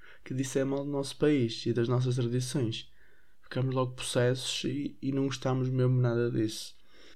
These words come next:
Acho que é difícil tentar decifrar o, qual é a melhor parte de Portugal ou dos portugueses. Vou começar que se calhar com uma da, das minhas preferidas, que é a nossa língua.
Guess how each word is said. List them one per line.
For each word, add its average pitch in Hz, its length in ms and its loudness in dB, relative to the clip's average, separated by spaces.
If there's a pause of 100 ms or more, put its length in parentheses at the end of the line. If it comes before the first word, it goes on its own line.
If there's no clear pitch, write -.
(320)
Acho 139 240 2
que 147 80 2
é 139 140 6
difícil 127 500 2
tentar 123 420 0 (380)
decifrar 117 640 0
o, - 180 -6 (340)
qual 123 200 6
é 120 40 4
a 120 40 2
melhor 120 200 2
parte 120 280 0
de - 60 -16
Portugal 117 760 0
ou 117 120 -4
dos - 120 -8
portugueses. 113 720 2 (920)
Vou 143 160 2
começar 139 460 0
que - 100 -10
se - 80 -8
calhar 131 300 4
com 127 160 0
uma 123 180 2
da, - 160 0
das - 400 -2
minhas 123 220 4
preferidas, 120 520 2
que - 140 -2
é 110 420 0
a 127 40 2
nossa 123 320 2
língua. 107 480 -2